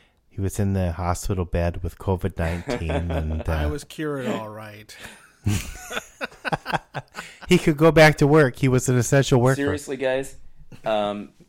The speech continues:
Speaker 2: pick up a copy of the
Speaker 1: <laughs>
Speaker 2: English version of the original release of A Clockwork Orange and read it through and see if the, that, that final chapter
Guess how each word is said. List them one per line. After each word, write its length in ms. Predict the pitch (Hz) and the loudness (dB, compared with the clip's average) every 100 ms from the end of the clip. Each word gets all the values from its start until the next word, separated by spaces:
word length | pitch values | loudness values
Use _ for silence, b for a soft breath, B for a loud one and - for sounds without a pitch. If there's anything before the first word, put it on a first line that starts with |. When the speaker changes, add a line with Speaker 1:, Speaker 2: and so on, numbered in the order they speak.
| _ _ _ | _ _ _
Speaker 2:
pick 220 | - 120 | -10 -6
up 160 | 147 - | -6 -8
a 40 | |
copy 540 | - 139 131 131 120 120 - | -6 -2 -2 -4 -4 -2 0
of 280 | 120 95 107 | 0 0 -2
the 80 | |
Speaker 1:
<laughs> 80 | 95 | -6
Speaker 2:
English 480 | 107 117 127 131 - b b b b b b _ | -10 -10 -10 -10 -12 b b b b b b _
version 580 | 98 113 110 113 110 104 - _ | -12 -8 -8 -10 -14 -16 -20 _
of 400 | 95 92 90 85 - _ | -8 -6 -6 -10 -16 _
the 100 | 107 | -12
original 380 | 90 98 120 120 | -10 -10 -10 -12
release 460 | 123 120 90 92 - _ _ _ _ | -10 -10 -10 -10 -16 _ _ _ _
of 160 | 92 90 | -10 -8
A 60 | 92 | -10
Clockwork 600 | - 98 98 113 113 - | -8 -6 -6 -12 -16 -14
Orange 560 | 107 92 90 87 - _ _ _ _ _ _ _ | -10 -10 -12 -16 -20 _ _ _ _ _ _ _
and 560 | 98 95 95 92 90 92 _ _ _ _ _ _ _ _ 107 | -8 -4 -4 -6 -8 -14 _ _ _ _ _ _ _ _ -20
read 220 | 104 151 180 | -10 -8 -8
it 120 | 170 | -8
through 360 | 151 117 104 | -4 -2 -2
and 460 | - 107 101 98 90 _ _ - | -4 -6 -6 -8 -14 _ _ -20
see 420 | - 131 131 127 | -12 -10 -10 -12
if 440 | - 107 104 - | -8 -6 -6 -10
the, 440 | 101 92 87 85 - _ _ _ _ - | -8 -4 -4 -6 -12 _ _ _ _ -8
that, 320 | 92 85 - | -6 -6 -6
that 200 | 82 - | -8 -6
final 260 | 107 113 123 | -8 -8 -10
chapter 640 | - 110 107 - 76 | -8 -6 -8 -12 -20